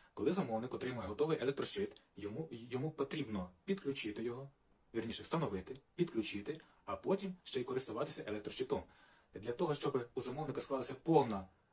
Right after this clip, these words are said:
наглядна картина та повне розуміння всіх цих процесів, йому додаються схеми наглядні, детальні, які розуміє замовник, та відеоінструкція, де роз'яснюється кожний етап,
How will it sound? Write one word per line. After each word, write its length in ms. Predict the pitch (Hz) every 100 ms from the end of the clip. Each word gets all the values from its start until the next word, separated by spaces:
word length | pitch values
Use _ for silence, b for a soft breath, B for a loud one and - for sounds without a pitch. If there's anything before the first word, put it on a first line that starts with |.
| _ _ _ _ -
наглядна 340 | 117 139 127
картина 340 | 110 - 156
та 80 | 120
повне 240 | - 139 117
розуміння 560 | 110 104 180 214 98 - _
всіх 240 | - - -
цих 160 | -
процесів, 440 | - - - - 87 b b b
йому 260 | - 110 175
додаються 440 | - 147 110 92
схеми 480 | - - 147 117 139 -
наглядні, 580 | 143 131 135 139 147 151 -
детальні, 560 | 135 139 120 117 156 185 _
які 260 | 120 - 139
розуміє 400 | 131 123 104 101
замовник, 420 | 110 131 151 165 b b
та 200 | - - -
відеоінструкція, 760 | 143 151 151 165 160 - 95 B B -
де 160 | 117
роз'яснюється 560 | 127 107 117 185 190 -
кожний 380 | - 143 156 147
етап, 300 | 139 123